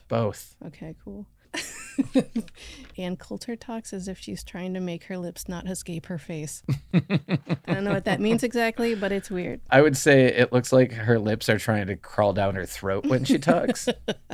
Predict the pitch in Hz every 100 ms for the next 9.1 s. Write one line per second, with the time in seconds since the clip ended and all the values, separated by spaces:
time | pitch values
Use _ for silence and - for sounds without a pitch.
0 | - - - - - - - - 240 294
1 | 285 240 294 381 - 190 160 156 - -
2 | - - 131 151 160 214 170 190 185 170
3 | 139 143 151 240 147 117 104 110 131 101
4 | 87 - 233 - 190 - - - - -
5 | - 208 214 - 185 190 170 170 165 -
6 | 165 160 165 170 160 165 170 170 170 -
7 | 180 160 151 160 160 - 156 - _ _
8 | - - 285 330 294 226 208 185 170 -